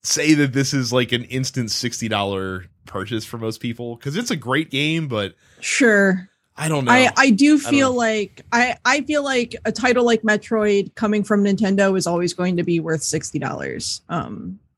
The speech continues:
Speaker 2: particularly, like, an actual Metroid game as opposed to, like, Federation Force, you know?
Speaker 1: Yeah.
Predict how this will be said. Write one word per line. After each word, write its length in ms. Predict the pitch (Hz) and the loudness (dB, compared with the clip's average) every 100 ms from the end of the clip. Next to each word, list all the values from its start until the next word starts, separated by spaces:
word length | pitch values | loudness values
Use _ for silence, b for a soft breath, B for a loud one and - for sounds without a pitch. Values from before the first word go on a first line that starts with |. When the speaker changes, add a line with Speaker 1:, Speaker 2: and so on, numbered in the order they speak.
| _ _ _ _ _ | _ _ _ _ _
Speaker 2:
particularly, 400 | 220 190 196 214 | -2 0 4 4
like, 100 | 214 | 4
an 80 | 208 | 4
actual 280 | 202 202 202 | 2 0 -4
Metroid 440 | 190 180 - 175 | -4 -6 -6 -8
game 200 | 165 165 | -6 -8
as 120 | 165 156 | -8 -8
opposed 240 | 185 165 | -8 -8
to, 80 | 185 | -6
like, 180 | 175 - | -8 -2
Federation 500 | - 285 262 254 226 | 2 4 2 0 -4
Force, 320 | 151 151 156 - | -8 -12 -8 -2
you 80 | |
know? 120 | 220 202 | 0 0
Speaker 1:
Yeah. 220 | 120 113 | -2 -2